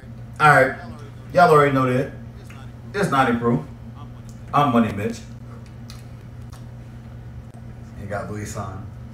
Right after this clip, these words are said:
Speaker 2: This right over here. You motherfucker over here.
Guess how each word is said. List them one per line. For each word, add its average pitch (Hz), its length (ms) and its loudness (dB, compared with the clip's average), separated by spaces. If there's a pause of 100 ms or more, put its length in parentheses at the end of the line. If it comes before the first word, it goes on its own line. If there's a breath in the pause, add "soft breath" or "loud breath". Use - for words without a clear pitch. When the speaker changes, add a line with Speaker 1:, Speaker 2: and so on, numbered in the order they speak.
(580)
Speaker 2:
This 160 160 0
right 143 160 6
over 117 180 6
here. 98 320 4 (400)
You 107 160 -4
motherfucker 82 340 -6
over 76 120 -6
here. 78 120 -8